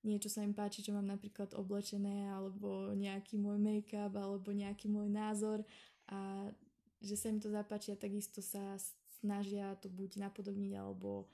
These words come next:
spraviť a ja sa z toho teším, pretože keď niekoho môžem nejakým takým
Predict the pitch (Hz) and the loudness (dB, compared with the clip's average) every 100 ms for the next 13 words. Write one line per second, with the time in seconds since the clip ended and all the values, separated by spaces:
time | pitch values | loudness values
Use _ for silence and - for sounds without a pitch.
0 | - _ _ - - - 202 196 214 254 | -20 _ _ -6 -6 -6 -6 -2 -2 -4
1 | - - 190 185 190 190 190 - _ _ | -12 -12 -8 -4 -4 -4 -8 -12 _ _
2 | _ _ _ - 233 240 269 - 262 277 | _ _ _ -2 0 0 -2 0 0 0
3 | 311 233 214 208 - 202 208 202 202 202 | 2 2 2 0 -2 -2 0 2 0 -2
4 | - 202 208 208 208 214 208 202 202 202 | -4 2 4 4 2 -2 0 2 2 2
5 | 202 208 202 202 208 - 208 196 208 202 | 2 0 0 0 -4 -4 -4 -2 0 0
6 | 208 202 202 196 190 196 | -2 -6 -2 -2 -2 -4